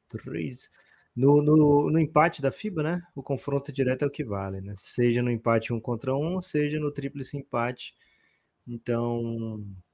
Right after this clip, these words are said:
ou quatro pro empate, né? Então, não há resultado do mundo fiba que faça o Brasil ficar em primeiro. Mas, se Irã vencer a Espanha, Guilherme, cria toda uma crocância diferente pra segunda fase, né?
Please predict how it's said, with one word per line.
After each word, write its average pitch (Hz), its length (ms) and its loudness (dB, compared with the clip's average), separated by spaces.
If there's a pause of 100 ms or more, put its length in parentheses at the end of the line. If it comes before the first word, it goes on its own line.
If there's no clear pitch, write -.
ou 131 140 2
quatro 101 420 -6
pro 104 140 -12
empate, 101 480 -12
né? 101 60 -14 (680)
Então, 110 300 0
não 117 200 0
há 117 140 4
resultado 117 840 0 (200)
do 113 120 -4
mundo 107 440 -2
fiba 110 420 -2
que 113 220 -2
faça 110 460 -2 (260)
o 107 80 -8
Brasil 110 320 0
ficar 113 180 -4
em 107 60 -2
primeiro. 107 520 -4 (1120)
Mas, 139 800 6
se 240 420 0
Irã 240 180 4
vencer 139 400 -2
a 110 40 0
Espanha, 156 500 -8
Guilherme, 92 500 -12 (180)
cria 139 280 -6 (100)
toda 156 280 -2
uma 208 40 -4
crocância 165 640 -4
diferente 151 480 -8
pra 160 120 -10
segunda 160 320 -10
fase, 117 420 -8
né? 98 100 -18